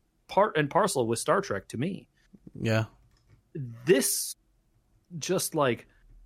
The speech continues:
Speaker 1: trope into trope into awful writing, just, oh, God.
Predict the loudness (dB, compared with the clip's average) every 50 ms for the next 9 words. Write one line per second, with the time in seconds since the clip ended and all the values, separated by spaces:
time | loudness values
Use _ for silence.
0 | -20 _ _ -10 -6 0 4 6 6 6 6 4 2 2 2 2 2 0 0 -2
1 | -2 0 4 4 6 4 4 0 -2 -2 -2 0 0 0 -2 -2 0 2 2 4
2 | 4 4 4 2 0 -2 -8 -20 _ _ _ _ _ _ _ _ -4 0 0 2
3 | 2 0 0 2 2 2 2 2 2 2 4 4 4 4 2 2 2 2 0 -2
4 | -4 -8 -14 -8 -4 -4 -4 -4 -4 -10 _ _ _ _ _ _ _ _ -4 -4
5 | -2 -2 -4 -8 -12 -16 -20 _ _ _ -18 -16 -14